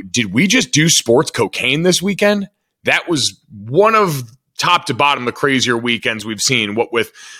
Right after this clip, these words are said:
the start of bowl season in college football, the N F L being played on Saturday, Sunday, and the World Cup final finishing up Sunday morning here.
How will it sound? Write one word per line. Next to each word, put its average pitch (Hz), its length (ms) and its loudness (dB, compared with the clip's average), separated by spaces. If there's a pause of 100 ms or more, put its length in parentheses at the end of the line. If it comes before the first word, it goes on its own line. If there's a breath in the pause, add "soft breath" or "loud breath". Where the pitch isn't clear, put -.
the 117 120 0
start 156 300 2
of 139 100 0
bowl 139 220 4
season 135 360 0
in 127 100 -4
college 131 360 0
football, 127 440 0
the 110 160 -2
N 143 100 0
F 135 100 -6
L 131 160 4
being 123 240 -2
played 123 240 0
on 120 160 0
Saturday, 120 460 0
Sunday, 117 500 0
and 127 300 -2
the 107 100 0
World 127 380 0
Cup - 200 -4
final 117 640 -2 (320 loud breath)
finishing 135 420 0
up 123 140 0
Sunday 131 460 0
morning 120 420 0
here. 107 320 2